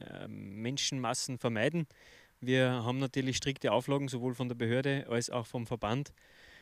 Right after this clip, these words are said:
Meter Abstand ist sowieso zwingend klar, das brauchen wir nicht mehr extra erwähnen. Äh, Menschenansammlungen meiden und vermeiden heißt's für uns,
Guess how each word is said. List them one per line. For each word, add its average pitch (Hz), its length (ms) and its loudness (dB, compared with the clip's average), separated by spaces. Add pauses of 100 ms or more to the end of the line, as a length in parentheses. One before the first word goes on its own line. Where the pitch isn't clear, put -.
(260)
Meter 135 260 4
Abstand 139 440 6
ist - 380 2
sowieso 151 600 4
zwingend 151 480 4
klar, 135 240 6
das 139 120 0
brauchen 131 180 4
wir 135 80 4
nicht 135 100 2
mehr 135 140 2
extra 135 280 -2
erwähnen. 143 600 4
Äh, 131 460 2
Menschenansammlungen 139 1160 0
meiden 131 520 4
und 131 180 -2
vermeiden 147 560 2
heißt's 139 240 -2
für 139 160 0
uns, 135 320 -2